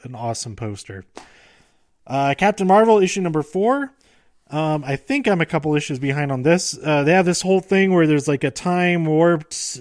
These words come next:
uh, area, part of the city. It's in, like, this energy field, and inside time is passing much,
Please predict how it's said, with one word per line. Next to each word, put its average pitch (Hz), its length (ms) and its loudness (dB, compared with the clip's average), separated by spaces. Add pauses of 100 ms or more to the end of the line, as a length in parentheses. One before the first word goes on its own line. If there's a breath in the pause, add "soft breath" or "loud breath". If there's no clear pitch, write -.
(120)
uh, 131 460 0 (360)
area, 160 680 2 (1120 soft breath)
part 170 220 0
of 165 60 0
the 160 80 -2
city. 196 480 2
It's 156 180 0
in, 156 100 -4
like, 143 200 -2
this 127 240 -6
energy 180 380 -2
field, 170 360 2
and 147 120 -2
inside 175 600 -2
time 175 240 -6
is 147 100 -10
passing 160 640 -2
much, - 540 -4